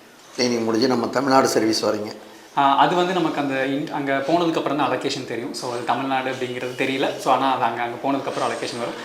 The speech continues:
Speaker 2: இப்ப எந்த மாநிலமா இருந்தாலும் இது மக்கள் பணி தான். So அதனால எனக்கு அது, இது all India service அப்படிங்கிறதுனால, அகில இந்திய சர்வீஸ்ங்கிறதுனால எனக்கு அதுல உடன்பாடு தான்.
Speaker 1: இப்போ அடுத்து ஐ ஏ எஸ் படிக்கணும், இந்த மாதிரி ஒரு கனவோட இருப்பாங்க பசங்க எல்லாருமே,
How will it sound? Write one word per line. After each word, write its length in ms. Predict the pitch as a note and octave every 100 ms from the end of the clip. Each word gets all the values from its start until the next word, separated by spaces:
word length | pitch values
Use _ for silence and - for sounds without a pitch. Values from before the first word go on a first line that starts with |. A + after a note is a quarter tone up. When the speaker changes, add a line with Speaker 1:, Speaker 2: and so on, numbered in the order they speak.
| -
Speaker 2:
இப்ப 140 | - F#3+
எந்த 220 | G3 A#3
மாநிலமா 340 | G#3+ G3+ G3+
இருந்தாலும் 260 | G3+ G3 G3+
இது 100 | F#3
மக்கள் 320 | D3+ - F#3
பணி 220 | D#3+ C#3
தான். 160 | B2+ B2+
So 120 | C#3
அதனால 240 | B2+ C3 C3+
எனக்கு 220 | B2+ C3+
அது, 160 | B2 A#2+ A#2 A2+ A2+ A2 -
இது 100 | C3+
all 140 | C3 D3+
India 120 | E3
service 400 | D#3+ D3 D3 D3
அப்படிங்கிறதுனால, 500 | B2+ B2+ B2 B2+ C#3
அகில 300 | B2 C#3+ D#3+
இந்திய 260 | D#3 D3
சர்வீஸ்ங்கிறதுனால 560 | C#3 C3 C3 C3 C3 D3
எனக்கு 220 | A#2+ A#2
அதுல 260 | A#2 A#2 A#2 - - -
உடன்பாடு 400 | C#3 C3+ G#2 A2
தான். 260 | - - - - - - - - - - - - - - - - - - - -
Speaker 1:
இப்போ 380 | A2+ - B2 - - - - - - - -
அடுத்து 800 | B2 B2+ C#3+ - D#3 C#3 A#2 A2 G#2+ - - - - - - -
ஐ 180 | B2 C3+
ஏ 60 |
எஸ் 160 | C3 - - B2+
படிக்கணும், 480 | A2+ B2 A2+ A2 - - - - -
இந்த 140 | G#2+ A2
மாதிரி 280 | A2 A#2+
ஒரு 120 | A#2 A2
கனவோட 580 | - A#2+ B2 B2 B2
இருப்பாங்க 500 | G#2 A#2 G#2+ A2 A#2
பசங்க 260 | G#2 A2 G#2+
எல்லாருமே, 400 | G#2+ G#2+ G2+ G#2